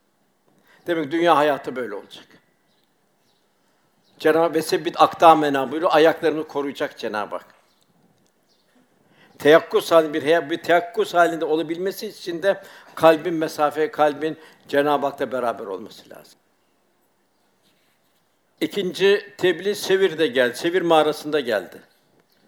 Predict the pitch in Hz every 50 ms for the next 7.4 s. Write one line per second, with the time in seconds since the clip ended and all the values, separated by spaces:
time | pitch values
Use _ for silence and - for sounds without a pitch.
0 | _ _ - - 139 120 - 156 156 156 - - 165 147 - - 175 180 - 151
1 | 151 147 - - 156 156 156 139 139 139 135 135 127 - - - 151 143 120 127
2 | 127 120 143 123 - - - 123 123 147 143 - - 156 151 123 135 135 131 131
3 | 127 117 117 131 117 123 127 127 131 135 139 120 - 151 160 170 165 - 175 180
4 | 170 - - _ _ _ _ _ _ _ _ _ _ _ _ _ _ _ _ _
5 | - 147 151 156 160 160 156 156 165 156 - - 147 156 151 160 160 156 - -
6 | - - 160 165 - - - - - - - - 156 165 165 165 160 135 120 131
7 | 120 113 104 95 92 - -